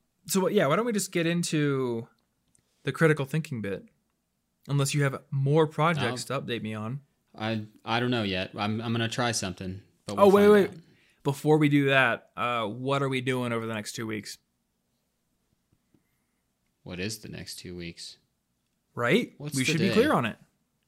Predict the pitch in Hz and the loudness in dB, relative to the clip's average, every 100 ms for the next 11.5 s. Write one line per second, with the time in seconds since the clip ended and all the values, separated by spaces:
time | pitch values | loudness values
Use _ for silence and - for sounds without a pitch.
0 | _ _ _ _ _ _ 113 120 - 113 | _ _ _ _ _ _ -10 -10 -6 -4
1 | 120 117 117 - 117 117 107 - - 104 | -2 -2 -6 -10 -10 -8 -10 -12 -12 -10
2 | 101 113 113 117 110 104 110 _ _ _ | -8 -8 -8 -8 -6 -6 -8 _ _ _
3 | _ _ _ _ _ _ - 113 110 107 | _ _ _ _ _ _ -10 -4 -4 -4
4 | 107 101 117 107 104 107 - 113 107 104 | -6 -8 -8 -6 -6 -6 -8 -8 -6 -6
5 | 101 101 _ _ _ _ - 98 98 101 | -8 -10 _ _ _ _ -12 -6 -4 -4
6 | 98 101 98 98 107 117 117 120 110 107 | -4 -4 -6 -6 -4 -4 -4 -4 -2 -2
7 | 98 - 110 104 113 120 - _ _ _ | -4 -6 -4 -2 -4 -6 -12 _ _ _
8 | _ _ - 117 113 110 107 104 107 101 | _ _ -10 -8 -6 -6 -6 -6 -8 -8
9 | 92 104 101 98 95 - - _ _ _ | -16 -14 -12 -12 -12 -14 -18 _ _ _
10 | _ _ _ 104 98 98 95 95 95 95 | _ _ _ -8 -6 -6 -8 -8 -8 -10
11 | 95 98 - 104 | -10 -10 -8 -8